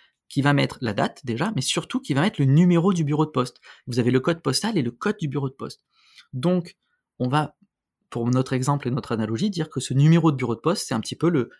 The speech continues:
l'identifiant, l'adresse I P de votre serveur de messagerie. Et normalement, l'adresse I P de votre serveur, elle est unique, ou en tout cas, euh, elle est identifiable. On,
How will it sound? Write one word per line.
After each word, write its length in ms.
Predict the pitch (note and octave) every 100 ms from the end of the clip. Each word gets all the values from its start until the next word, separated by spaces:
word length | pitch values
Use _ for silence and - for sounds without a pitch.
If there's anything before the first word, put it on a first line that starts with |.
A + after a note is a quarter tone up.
| _ _
l'identifiant, 640 | B2 C3+ C#3+ D#3+ - C#3+
l'adresse 360 | F3+ A#2 A#2 -
I 60 |
P 140 | - D#3+
de 80 | D3
votre 180 | A#2+ -
serveur 420 | - A#2 A2 C3
de 80 | A#2+
messagerie. 440 | A#2 A#2+ F#2 G2+ - _
Et 60 | A#2+
normalement, 440 | A2 A#2+ A#2+ D3
l'adresse 340 | D#3 A#2 A#2 -
I 60 |
P 100 | D3+
de 60 | C3+
votre 140 | A#2
serveur, 320 | - G#2+ C3+
elle 100 | D3
est 120 | A2 - _ _
unique, 460 | C3+ A#2+ D3+ G3 - _ _
ou 240 | - C#3 D3+
en 60 |
tout 120 | A2 -
cas, 320 | B2+ C#3+ G#2+
euh, 100 | G#2 - _ _ _ _ _ -
elle 100 | B2
est 180 | B2+ - _ _
identifiable. 600 | C3+ C3 - A#2 D3 D#3
On, 140 | A#2